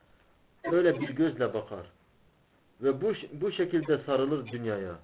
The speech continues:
Dünyasını yaşamaya, yaşamaya çalışır. Ama mümin olan kişi ise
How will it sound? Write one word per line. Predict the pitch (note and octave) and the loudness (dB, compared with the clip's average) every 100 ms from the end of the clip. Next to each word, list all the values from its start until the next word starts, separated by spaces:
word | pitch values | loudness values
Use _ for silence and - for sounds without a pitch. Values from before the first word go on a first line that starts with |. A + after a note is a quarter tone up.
| _ _ - A2+ | _ _ -14 -6
Dünyasını | C3+ C3+ C3 D#3 D#3 | 0 2 2 0 0
yaşamaya, | C3+ C3 B2 B2+ | 0 -2 -4 -2
yaşamaya | B2 A#2 B2 B2+ C3+ | -2 -4 -4 -2 -2
çalışır. | C3 G#2+ F#2 G#2+ F2+ - _ _ _ _ _ _ _ - | -4 -8 -8 -10 -12 -16 _ _ _ _ _ _ _ -2
Ama | D#3+ F3 D#3 | 2 4 4
mümin | D3 D3+ E3+ F#3+ | 4 2 4 4
olan | F3 D#3 C3+ | 4 2 -2
kişi | C#3 C#3 F3 | -6 -10 -6
ise | E3 C3+ F#3 F#3 | -6 -4 -4 -4